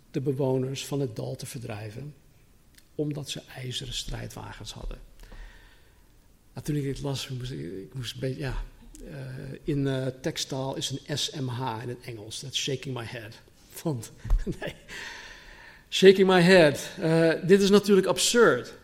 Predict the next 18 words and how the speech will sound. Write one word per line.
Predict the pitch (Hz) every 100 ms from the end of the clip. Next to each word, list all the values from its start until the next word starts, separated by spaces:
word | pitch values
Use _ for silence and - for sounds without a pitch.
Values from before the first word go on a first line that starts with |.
| - - - - - - - - -
Want | 175 175
God | 123 226 226
had | 208
Israël | - 214 202 196 190 196
toch | 196 -
uit | 202 185 185
Egypte | 196 151 101 262 - -
gered | 190 - 165 151 147
en | - 151
uit | 165 160
Egypte | 165 - 254 -
verlost? | 214 147 123 160 - - - - _ - - _ _ _ _ -
Egypte | 190 190 233 240
had | 190 196
toch | 202 175 -
ook | 269 202
honderden | 113 120 196 233 208 196 160
strijdwagens? | - 160 139 123 120 110 143 226 311 -